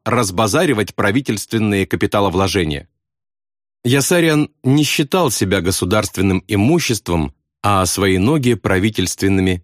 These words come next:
капиталовложениями. И не мог подойти к своей кровати, потому что мисс Креймер загораживала ему дорогу. У него отчаянно разболелась голова,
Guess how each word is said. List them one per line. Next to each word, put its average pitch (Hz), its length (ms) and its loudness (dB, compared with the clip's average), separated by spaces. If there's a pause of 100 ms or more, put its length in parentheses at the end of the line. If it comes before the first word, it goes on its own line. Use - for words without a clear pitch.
капиталовложениями. 90 1200 0 (480)
И 135 80 4
не 175 140 4
мог 220 280 2
подойти 113 400 2
к 147 60 -4
своей 117 360 2
кровати, 110 440 0
потому 98 320 0
что 104 320 -2 (220)
мисс 104 320 2
Креймер 143 600 0 (100)
загораживала 98 720 0
ему 95 240 2
дорогу. 85 500 -2 (560)
У 147 60 0
него 147 300 2
отчаянно 170 840 2
разболелась 123 640 0
голова, 101 540 0